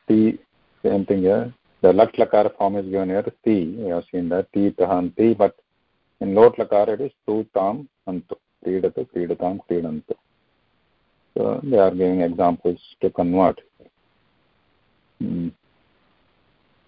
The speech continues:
Similarly, smara. Tvam smara. In the lat lakara, vartamana kala, it is smarasi, smarathaha, smaratha.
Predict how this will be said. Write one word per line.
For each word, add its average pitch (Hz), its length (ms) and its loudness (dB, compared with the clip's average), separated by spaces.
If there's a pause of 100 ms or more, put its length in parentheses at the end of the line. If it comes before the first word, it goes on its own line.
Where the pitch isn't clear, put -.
(2500)
Similarly, 101 520 4 (140)
smara. 98 300 2 (560)
Tvam 123 360 2 (360)
smara. 98 420 2 (300)
In 95 160 -6
the 90 240 2
lat 104 240 0
lakara, 104 500 2
vartamana 98 440 -6
kala, 98 300 0
it - 80 -6
is 98 80 -6 (120)
smarasi, 95 500 -2 (220)
smarathaha, 95 640 0 (320)
smaratha. 92 680 0